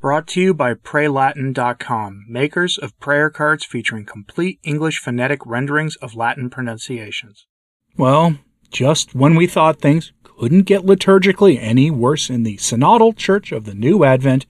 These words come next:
we have a news of a new form of the Mass being proposed by some bishops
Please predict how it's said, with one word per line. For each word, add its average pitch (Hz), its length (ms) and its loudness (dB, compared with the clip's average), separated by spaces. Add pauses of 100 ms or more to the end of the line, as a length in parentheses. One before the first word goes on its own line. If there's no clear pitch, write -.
(840)
we 113 120 -4
have 110 180 -4
a 143 40 4
news 160 420 2 (400)
of 110 100 -4
a 101 40 -6
new 120 200 2
form 147 500 2
of 123 140 -6
the 165 80 2
Mass 139 300 4
being 151 200 -2
proposed 151 480 2
by 104 120 -6
some 180 260 -4
bishops 190 480 0